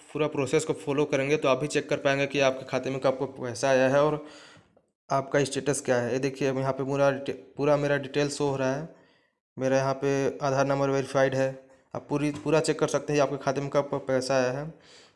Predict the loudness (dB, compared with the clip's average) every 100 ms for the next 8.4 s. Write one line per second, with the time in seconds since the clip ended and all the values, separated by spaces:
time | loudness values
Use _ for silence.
0 | -8 -6 0 0 4 2 2 -2 -2 -2
1 | -2 0 2 0 -2 -6 -8 -6 -6 -4
2 | -2 -2 -2 -4 -2 -2 -2 -6 -4 -6
3 | -4 -8 -8 -10 -4 -4 -4 -6 -2 0
4 | 0 -2 -6 2 2 2 -2 -2 0 2
5 | 0 -4 -10 -20 -20 -12 -8 -4 0 0
6 | 2 0 0 -2 -2 0 2 2 -2 -4
7 | -8 -8 -12 -10 -8 -6 -6 -4 -2 0
8 | -2 -4 -8 -8